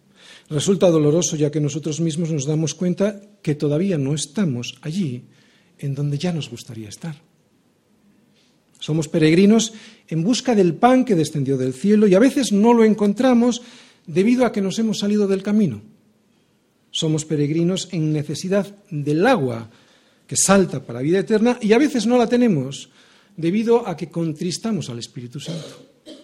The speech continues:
Por eso debemos orar. Por eso debemos orar, es lo que nos enseñan estos versículos.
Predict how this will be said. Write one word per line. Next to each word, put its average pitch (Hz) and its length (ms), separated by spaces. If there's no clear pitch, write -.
Por 143 140
eso 170 220
debemos 160 380
orar. 156 260
Por 143 180
eso 170 200
debemos 151 380
orar, 131 380
es 131 120
lo 135 80
que 139 100
nos 127 160
enseñan 131 340
estos 110 260
versículos. 117 640